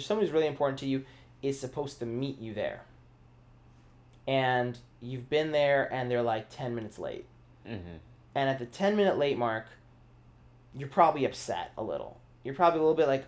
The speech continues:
Speaker 1: "Ugh, I feel like this person is," actually, it's best to do with the spouse. Let's do it with the spouse, because the spouse example is probably the best one. They're ten minutes late, and you start to wonder,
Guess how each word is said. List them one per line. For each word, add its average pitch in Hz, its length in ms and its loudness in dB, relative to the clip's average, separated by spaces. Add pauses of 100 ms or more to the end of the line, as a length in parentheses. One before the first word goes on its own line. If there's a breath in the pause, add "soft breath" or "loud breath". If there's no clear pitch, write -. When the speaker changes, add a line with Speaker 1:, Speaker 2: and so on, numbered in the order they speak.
Speaker 1:
"Ugh, 123 300 6 (160)
I 117 140 0
feel 143 500 0
like 123 220 0
this 110 120 -12
person 127 840 -4
is," 101 800 -4 (420 soft breath)
actually, 170 200 0
it's 165 80 -4
best 202 200 6
to - 40 -2
do 208 80 2
with 180 80 2
the 156 80 0
spouse. - 400 -4
Let's 131 100 -14
do 190 80 0
it 196 40 2
with 190 100 0
the 185 60 -8
spouse, 123 300 2
because 135 160 -8
the 131 40 -10
spouse 165 300 4
example 135 340 -2
is 139 40 -12
probably 120 200 2
the - 40 -2
best 98 200 -4
one. 87 100 -10 (320 soft breath)
They're 131 120 -2
ten 196 260 0
minutes 185 220 2
late, 131 240 2
and 131 120 -6
you 123 80 -6
start 139 280 0
to 143 100 -2
wonder, 123 460 2